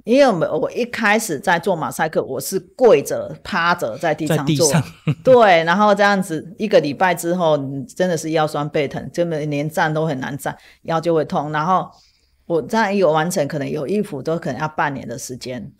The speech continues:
Speaker 2: 所以你一开始是用针缝啊？
Speaker 1: 没有，就先，我们后面会有一个秤，你用熨斗稍微烫，它就会粘住。
Speaker 2: 哦，暂时性粘住。
Speaker 1: 对，然后我后面就是在墙面用一个保丽龙啊、铁氟龙把它放上去，我就固定在，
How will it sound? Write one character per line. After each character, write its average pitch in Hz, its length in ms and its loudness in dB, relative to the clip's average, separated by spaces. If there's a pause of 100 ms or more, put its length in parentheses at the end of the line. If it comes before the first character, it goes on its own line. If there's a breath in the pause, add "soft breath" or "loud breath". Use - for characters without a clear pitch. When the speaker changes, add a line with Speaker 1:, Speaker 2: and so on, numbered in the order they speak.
(140)
Speaker 2:
所 - 160 2
以 233 40 6
你 165 80 4
一 170 40 2
开 202 140 2
始 160 140 -2
是 156 100 0
用 165 360 2
针 180 240 0
缝 117 280 -2
啊？ 113 180 -8 (240 soft breath)
Speaker 1:
没 208 100 -4
有， 226 120 2
就 214 120 0
先， 196 440 2
我 202 80 4
们 175 140 2
后 226 120 6
面 220 180 2
会 180 100 4
有 151 40 0
一 165 40 -4
个 160 180 0
秤， 175 420 -6 (120)
你 156 140 -8
用 180 320 -4 (260)
熨 208 180 -2
斗 147 180 -6
稍 165 160 -4
微 160 80 2
烫， 160 260 -6
它 160 140 -8
就 160 100 -2
会 143 140 -2
粘 139 240 -6
住。 - 180 -8
Speaker 2:
哦， 143 460 2
暂 160 200 -2
时 135 140 -6
性 135 220 -2
粘 120 160 -4
住。 123 100 -10
Speaker 1:
对， 175 480 2 (120)
然 190 140 0
后 220 160 6
我 160 60 4
后 196 160 4
面 196 180 0
就 185 120 2
是 190 100 2
在 185 160 2
墙 143 220 -6
面 170 180 -2
用 175 240 0
一 170 60 -6
个 160 200 0
保 147 200 -6
丽 220 200 2
龙 170 260 2
啊、 165 580 0
铁 151 180 0
氟 180 220 -4
龙 165 200 2
把 143 120 -2
它 156 60 -2
放 180 200 -2
上 175 140 -2
去， 185 120 -4
我 139 100 -4
就 175 140 -2
固 175 180 -6
定 156 180 -4
在， 147 200 -4